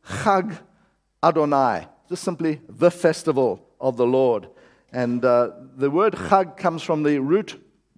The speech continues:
uh, uh, Hebrew word meaning to be, to dance and to be joyful. To dance and be joyful. This really applies to three special festivals.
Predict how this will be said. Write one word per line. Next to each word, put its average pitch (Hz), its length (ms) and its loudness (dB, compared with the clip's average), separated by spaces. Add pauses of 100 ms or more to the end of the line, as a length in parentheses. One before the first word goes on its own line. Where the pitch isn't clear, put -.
(160)
uh, 135 220 0
uh, 123 580 0
Hebrew 160 280 -2
word 135 260 0
meaning 143 340 -2 (280)
to 147 160 -4
be, 143 340 0 (260)
to 160 100 -6
dance 180 460 0
and 156 100 -8
to - 80 -10
be 151 120 0
joyful. 135 600 -6 (540)
To - 80 -14
dance 170 360 0
and 151 100 -6
be 143 100 -4
joyful. 131 460 -2
This - 320 -6 (340)
really 165 320 0
applies 147 520 0
to 143 400 -2 (140)
three 185 360 0
special 185 420 -2
festivals. 135 640 -2